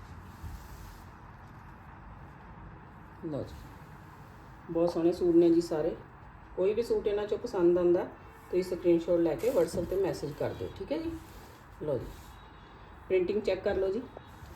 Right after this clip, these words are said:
ਤੇ ਸਕਰੀਨਸ਼ਾਟ ਲੈਣ ਦਾ ਵੀ ਤੁਹਾਨੂੰ ਟਾਈਮ ਦਿੱਤਾ ਜਾਏਗਾ, ਤਾਂ ਕਿ ਤੁਸੀਂ ਜੋ ਵੀ ਸਕਰੀਨਸ਼ਾਟ ਲਓ, ਕਲੀਅਰ ਸਕਰੀਨਸ਼ਾਟ ਦਿਓ।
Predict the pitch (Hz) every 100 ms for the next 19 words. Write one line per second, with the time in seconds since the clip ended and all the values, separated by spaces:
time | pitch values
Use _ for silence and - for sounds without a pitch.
0 | - 170 165 165 185 185 190 196 196 185
1 | 185 185 185 202 196 185 160 170 165 180
2 | 165 165 165 - - - - - - -
3 | 190 185 190 202 196 175 180 202 196 -
4 | 185 190 180 180 196 - 185 202 220 -
5 | - 175 - 151 143 120 113